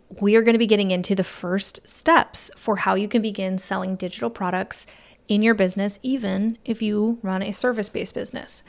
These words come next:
We're in a series right now all about diversifying your revenue streams. So far, we have talked about the different options you have for ways that you can make money in your business, and we've talked about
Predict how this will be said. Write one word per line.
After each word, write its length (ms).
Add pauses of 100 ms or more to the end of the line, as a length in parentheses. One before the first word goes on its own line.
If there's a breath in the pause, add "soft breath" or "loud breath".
(360 loud breath)
We're 160
in 100
a 60
series 340
right 160
now 240
all 220
about 260
diversifying 960
your 220
revenue 380
streams. 580
So 260
far, 320
we 160
have 140
talked 320
about 580
the 100
different 300
options 420
you 100
have 500
for 480
ways 460
that 100
you 80
can 120
make 220 (220)
money 400 (280 loud breath)
in 160
your 120
business, 560 (260 loud breath)
and 300
we've 160
talked 320
about 480